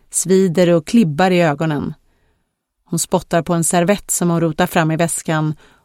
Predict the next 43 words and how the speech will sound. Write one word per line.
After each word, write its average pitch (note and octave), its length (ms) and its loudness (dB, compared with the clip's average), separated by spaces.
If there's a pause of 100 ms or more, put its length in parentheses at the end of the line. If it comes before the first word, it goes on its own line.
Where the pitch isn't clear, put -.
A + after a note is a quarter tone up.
och F3 100 -2
gnuggar G3 300 4
bort A#3 260 2
det F3 140 0
hon F3 120 2
kan D#3 420 0
av D#3 160 -2
makeupen. E3 680 -2 (1300)
När F3 100 0
de F3 100 2
passerar F3 360 2
Slottsskogen G3+ 760 0
syns F3 320 2
bara E3+ 220 4
några D#3+ 220 0
enstaka E3+ 560 -2
hundägare F#3 840 2
och E3+ 140 0
en F#3 120 4
man A3 260 4
i F#3+ 40 2
hennes E3+ 300 0
egen A3 340 4
ålder E3 440 2 (260)
med A3 160 0
perfekt - 680 -4
löpsteg. E3 800 -2 (600)
Hon F3+ 200 0
följer G3 340 4
honom F#3 260 4
med F3 100 2
blicken F#3+ 520 0
och E3+ 160 0
sneglar F#3 440 2
ner F#3 120 4
mot E3+ 140 0
telefonen G3+ 720 4
som F#3+ 200 2
ligger E3+ 300 2
i E3+ 60 4
hennes E3+ 360 0
rastlösa E3+ 640 0
hand. E3+ 380 -2